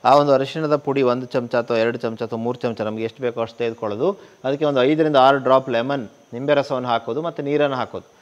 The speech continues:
ಪೇಸ್ಟ್ ಥರ ಆಗುತ್ತೆ. ಆ ಪೇಸ್ಟನ್ನು ಮುಖಕ್ಕೆ ಹಚ್ಕೊಂಡು, ಅರಿಶಿಣವೆಲ್ಲ ಮುಂಚೆ ಮುಖಕ್ಕೆ ಹಚ್ತಾ ಇದ್ರು, ಯಾಕೆ?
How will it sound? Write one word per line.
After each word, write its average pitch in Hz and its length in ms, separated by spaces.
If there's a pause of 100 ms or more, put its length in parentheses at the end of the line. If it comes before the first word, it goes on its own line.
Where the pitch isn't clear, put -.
(300)
ಪೇಸ್ಟ್ 156 260
ಥರ 139 140
ಆಗುತ್ತೆ. 113 280
ಆ 113 60
ಪೇಸ್ಟನ್ನು 143 460
ಮುಖಕ್ಕೆ 135 340
ಹಚ್ಕೊಂಡು, 131 480 (680)
ಅರಿಶಿಣವೆಲ್ಲ 139 460
ಮುಂಚೆ 135 320
ಮುಖಕ್ಕೆ 120 340
ಹಚ್ತಾ 123 240
ಇದ್ರು, 104 180
ಯಾಕೆ? 135 440